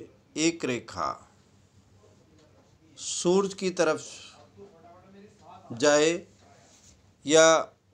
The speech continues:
गुरु के पर्वत की तरफ जाए, तो इससे पता चलता है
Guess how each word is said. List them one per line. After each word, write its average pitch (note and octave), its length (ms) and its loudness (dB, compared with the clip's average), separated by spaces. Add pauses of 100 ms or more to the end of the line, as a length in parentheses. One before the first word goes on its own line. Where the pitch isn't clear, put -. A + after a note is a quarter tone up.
(120)
गुरु C#3+ 440 -2
के F3 180 0
पर्वत C#3 440 2
की C#3+ 140 -2
तरफ C3+ 380 -2
जाए, B2 380 -2 (2250)
तो F#3 60 -2
इससे G3 280 0
पता G3+ 320 -2
चलता B2 460 -4
है G#2+ 340 -6